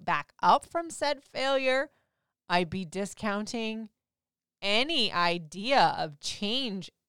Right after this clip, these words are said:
in life, the ebbs and flows. Nair, I don't like that. That's too perfect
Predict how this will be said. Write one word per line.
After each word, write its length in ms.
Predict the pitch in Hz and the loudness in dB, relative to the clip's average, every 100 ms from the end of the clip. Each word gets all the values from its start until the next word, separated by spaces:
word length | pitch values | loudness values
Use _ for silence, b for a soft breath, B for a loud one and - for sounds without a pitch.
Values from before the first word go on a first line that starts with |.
| - | -14
in 220 | 185 170 | -10 -8
life, 500 | 160 160 214 - - _ _ _ - | -6 -4 -6 -8 -20 _ _ _ -12
the 160 | 175 | -6
ebbs 320 | - 170 165 165 | 0 0 0 -8
and 160 | 165 | -10
flows. 640 | - 165 165 196 254 - - _ _ _ 214 | -4 0 2 0 -2 -8 -16 _ _ _ -8
Nair, 480 | 226 285 311 330 _ _ - | 4 6 6 2 _ _ 0
I 100 | 220 | 0
don't 140 | 240 | 2
like 200 | 214 190 | -2 -4
that. 180 | - 127 _ _ _ _ _ _ _ _ - | -8 -12 _ _ _ _ _ _ _ _ -6
That's 240 | 185 180 | -6 -4
too 200 | - 233 | -6 -6
perfect 640 | 240 262 220 - 196 190 | -4 -4 -2 -2 -2 -4